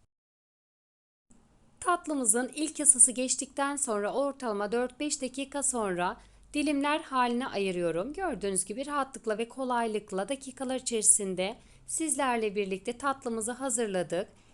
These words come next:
Hemen bir dilimini servis tabağıma alıyorum. İçerisinin ne kadar güzel piştiğini sizlerle paylaşmak istiyorum. Hiçbir şekilde hamurlanma olmadı.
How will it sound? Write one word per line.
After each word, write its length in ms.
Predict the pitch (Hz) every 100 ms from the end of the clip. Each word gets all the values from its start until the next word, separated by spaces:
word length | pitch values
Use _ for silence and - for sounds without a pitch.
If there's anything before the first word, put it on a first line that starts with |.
| -
Hemen 480 | - 320 269 247 247
bir 240 | 294 254
dilimini 520 | 240 226 214 208 285 -
servis 460 | - 330 320 311 -
tabağıma 460 | 285 262 269 262
alıyorum. 580 | 269 214 180 160 170 311 - - - - - - -
İçerisinin 540 | 294 - 311 - 262 262
ne 100 | 294
kadar 280 | 294 254
güzel 400 | 247 220 233 240
piştiğini 380 | 240 247 - 240
sizlerle 460 | 254 269 233 247 247
paylaşmak 680 | 247 240 233 233 240 240
istiyorum. 480 | 226 - 202 180 196
Hiçbir 360 | 240 320 - 311
şekilde 520 | - 262 262 233 226
hamurlanma 720 | 240 254 240 233 226 226 226
olmadı. 720 | - 233 233 190 151 156 170